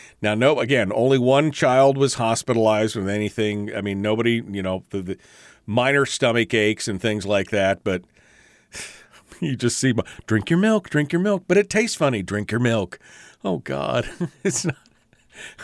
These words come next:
I just, I don't, I just didn't even know what to think when I read this story.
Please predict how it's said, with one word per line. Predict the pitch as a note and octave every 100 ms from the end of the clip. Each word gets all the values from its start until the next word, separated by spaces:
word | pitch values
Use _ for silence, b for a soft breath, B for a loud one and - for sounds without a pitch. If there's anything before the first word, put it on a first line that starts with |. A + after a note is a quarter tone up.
| B _ _ _ _ _ B B B B B B B B B
I | D3 D3+ C#3+
just, | C#3+ C3 -
I | A2 D#3+
don't, | F#3+ G#3
I | E3
just | G3+ C4
didn't | D#4 B3
even | A#3+ A3+
know | G#3 A3
what | G#3+
to | G3+
think | F#3+ B3 A3+
when | G3+
I |
read | F3+ F#3 G3
this | E3 -
story. | - G#3 A#3 D3+ D#2+